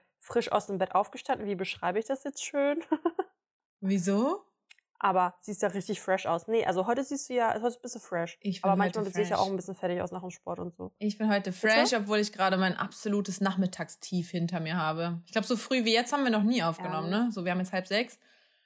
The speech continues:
Speaker 1: Nee,
Speaker 2: Ähm, ich hatte
Speaker 1: es ist noch
Speaker 2: eben so
Speaker 1: hell.
Speaker 2: Ja, so ein bisschen, ne? Geil. Ähm,
Speaker 1: Voll krass.
Speaker 2: aber ich hatte so gegen vier oder was, boah, hatte ich so ein Tief. Und ich hatte schon so viel Kaffee getrunken, dass ich dachte, wenn ich jetzt noch einen Kaffee trinke, dann bleibt einfach nur mein Herz stehen. Aber ich werd auch nicht mehr wacher.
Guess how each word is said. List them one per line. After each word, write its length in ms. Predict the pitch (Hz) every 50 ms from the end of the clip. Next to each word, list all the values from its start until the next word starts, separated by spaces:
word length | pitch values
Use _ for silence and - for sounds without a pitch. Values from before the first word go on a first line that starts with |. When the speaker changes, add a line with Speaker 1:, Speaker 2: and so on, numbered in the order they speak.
| _ _ _ -
Speaker 1:
Nee, 60 | - 208 202 202 196 196 202 196
Speaker 2:
Ähm, 140 | 202 - -
ich 120 | - 196 -
hatte 180 | 220 208 226 220
Speaker 1:
es 60 | 202
ist 60 | 214 226
noch 80 | 220 226
Speaker 2:
eben 80 | 226
so 60 | 202 190
Speaker 1:
hell. 220 | 175 165 160 165 - _ _ _ _ _ _ _ _
Speaker 2:
Ja, 220 | - 254 349 359
so 80 | 220 190
ein 60 | 185
bisschen, 360 | 202 415 403 - 190 139 165
ne? 180 | 185 220 330 370
Geil. 440 | 254 262 294 240 156 139 - 185 - _ _ _ _ _ _ _ _ _ _ _ _ _ -
Ähm, 540 | - 196 190 190 185 185 185 185 196 196 - _ _
Speaker 1:
Voll 160 | 196 185 180
krass. 460 | - - - - - 196 - - _ _ _
Speaker 2:
aber 100 | - 208
ich 80 | 208 208
hatte 140 | 226 208 214
so 140 | 202 214 208
gegen 200 | 214 208 214 208
vier 380 | 208 - - 240 247 254 247 247
oder 180 | 240 240 240 233
was, 300 | 233 233 233 226 - -
boah, 160 | - 220 185
hatte 100 | 170 170 -
ich 80 | -
so 160 | - 196 185 170
ein 200 | 170 170 165 156
Tief. 380 | - 165 170 170 170 165 -
Und 120 | 208 185 180
ich 100 | 175 - 202
hatte 160 | 196 196 190 185 196 190
schon 160 | 175 - 196 185
so 120 | 190 202
viel 140 | 190 208 190
Kaffee 280 | - 202 190 - 202
getrunken, 240 | 185 185 - 196 185
dass 120 | 185 185 185
ich 20 |
dachte, 140 | 190 190 185
wenn 80 | 190 190
ich 40 | 190
jetzt 120 | 185 185
noch 140 | 190 202 190
einen 160 | 190 196 196
Kaffee 220 | 196 202 190 202 185
trinke, 220 | 190 190 190 185
dann 80 | 196 185
bleibt 140 | 180 175 180
einfach 140 | 190 196 202
nur 80 | 202 190
mein 120 | 180 170
Herz 260 | 185 185 196 202 - -
stehen. 280 | - - 180 170 175 185
Aber 80 | 180 185
ich 60 | 185
werd 100 | 190 180
auch 60 | 175 196
nicht 120 | 196 190
mehr 160 | 170 175 165 151
wacher. 360 | 160 165 - 196 190 196